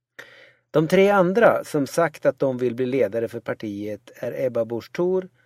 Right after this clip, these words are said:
Pernilla Gunther och Jakob Forssmed. De flesta tror att Ebba Busch Thor eller Jakob Forssmed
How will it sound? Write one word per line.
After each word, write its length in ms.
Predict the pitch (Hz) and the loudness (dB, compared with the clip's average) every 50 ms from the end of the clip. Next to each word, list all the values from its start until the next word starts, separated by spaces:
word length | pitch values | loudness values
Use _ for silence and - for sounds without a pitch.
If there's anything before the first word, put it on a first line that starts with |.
| _ _ _ _ _ - | _ _ _ _ _ -6
Pernilla 340 | - 160 165 156 143 135 120 | -2 0 2 2 2 2 2
Gunther 680 | 117 120 120 139 165 156 _ - - 165 165 175 - - | 2 0 -2 -2 -2 -6 _ -2 0 0 0 -2 -4 -12
och 260 | - - - - - | -12 -12 -12 -10 -6
Jakob 600 | 131 123 113 107 98 - - 123 113 - - - | -4 -2 0 -2 -2 -2 -4 -6 -6 -6 -10 -12
Forssmed. 800 | - - 156 135 - - - - - 175 165 95 76 - - _ _ _ _ _ _ _ _ _ _ _ _ _ _ _ | -6 -2 -2 -2 -2 -4 -12 -10 -8 -6 -6 -6 -8 -12 -20 _ _ _ _ _ _ _ _ _ _ _ _ _ _ _
De 140 | - 139 131 | -4 -2 4
flesta 440 | - 180 170 156 - - - 190 165 | 8 8 8 8 6 4 4 4 4
tror 280 | - 143 135 127 120 | 4 2 0 2 4
att 160 | 120 117 - | 4 4 4
Ebba 260 | 139 135 127 120 127 120 | 2 2 2 2 2 0
Busch 340 | 120 123 120 110 - - | -2 -4 -8 -8 -10 -12
Thor 400 | - - 185 147 113 98 98 98 | -8 -6 -4 -4 -4 -6 -10 -12
eller 340 | - - - 123 117 117 120 | -10 -8 -8 -6 -6 -4 -4
Jakob 440 | 123 120 113 104 98 - - 123 - | -4 -4 -4 -4 -6 -8 -12 -14 -14
Forssmed 840 | - - - 143 120 - - - - 170 175 147 107 95 - 123 | -12 -8 -6 -6 -6 -6 -10 -16 -10 -6 -4 -4 -4 -6 -8 -12